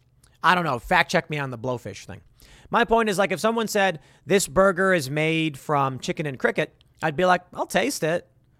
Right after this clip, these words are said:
You know, and if it tastes good, I'll eat it. I really don't care. This whole thing that people are scared of eating bugs is funny to me. It's like, bro, if you were living in the woods,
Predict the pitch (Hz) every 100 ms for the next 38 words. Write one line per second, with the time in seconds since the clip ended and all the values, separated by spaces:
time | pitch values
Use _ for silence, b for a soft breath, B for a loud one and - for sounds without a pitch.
0 | _ _ _ - 170 185 214 - - 233
1 | - 226 202 - 175 226 202 190 139 -
2 | 185 233 294 339 180 208 170 208 165 b
3 | b - - 285 294 311 226 214 202 170
4 | - 165 170 156 147 135 131 135 117 -
5 | 139 131 120 117 - 123 117 _ _ b
6 | b b 190 214 214 269 285 247 220 185
7 | 147 170 175 151